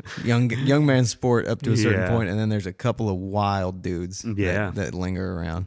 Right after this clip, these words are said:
Speaker 2: Yeah. In your prime, like, twenties, I would think, you know, when you start to get in your thirties, you're getting a little old. You're a veteran. You're
Speaker 1: Mm-hmm.
Speaker 2: definitely considered a veteran
Speaker 1: Damn, man.
Speaker 2: at that point.
Speaker 1: Well, I had no idea when you were coming over here that you were a, uh,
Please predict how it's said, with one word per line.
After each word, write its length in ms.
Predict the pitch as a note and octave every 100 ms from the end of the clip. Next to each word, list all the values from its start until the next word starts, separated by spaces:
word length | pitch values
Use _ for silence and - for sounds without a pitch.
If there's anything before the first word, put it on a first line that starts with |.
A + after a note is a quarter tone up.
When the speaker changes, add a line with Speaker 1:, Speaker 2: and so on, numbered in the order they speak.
| -
Speaker 2:
Yeah. 320 | F#2+ F#2 G2+ F2
In 120 | A2+ D3+
your 100 | E3+
prime, 460 | C3+ C3+ A2+ G2
like, 200 | F2+ F2+ _ -
twenties, 640 | A#2+ G#2+ F#2+ F2+ E2+ - - -
I 120 | G2+ G2+
would 160 | F2
think, 420 | - F2 E2+ - F#2
you 80 |
know, 260 | F2 E2+ E2 - - -
when 100 | A2+
you 60 | C3
start 220 | C3+ G#2
to 40 |
get 160 | G2 G2
in 140 | F#2+
your 140 | F#2 F2
thirties, 720 | F#2+ F2+ F2 F2 E2 D2+ - _ _ _ _ -
you're 120 | G2+
getting 200 | G2 F2+
a 40 |
little 320 | F2+ F2 E2+ D#2 - _ _ _ _ _ _ G#2
old. 300 | F2+ D#2+ F2
You're 240 | F#2+ F#2
a 40 |
veteran. 520 | E2 E2+ E2 - D#2 F2
You're 100 | G#2
Speaker 1:
Mm-hmm. 60 |
Speaker 2:
definitely 420 | F#2+ G2 F2+ D#2+ D#2+
considered 480 | D#2+ D2+ E2 D#2+ D#2
a 20 |
veteran 400 | D#2 D#2 D#2 - _ - _ _
Speaker 1:
Damn, 320 | - F2+ G#2 G#2
man. 240 | F#2+ F#2 - -
Speaker 2:
at 120 | D#2
that 200 | E2 -
point. 320 | E2+ D#2+ D#2+ _ _ - - - - -
Speaker 1:
Well, 120 | A#2+
I 80 | B2
had 140 | B2+
no 180 | B2 B2
idea 300 | A#2 A2+ A2
when 100 | G#2+
you 80 | G#2
were 80 | G2
coming 200 | A2 G2+
over 140 | G2
here 160 | F#2 F2+
that 140 | D#2
you 140 | F#2 F2+
were 220 | F2+ F2
a, 180 | E2+ D#2+
uh, 200 | D2+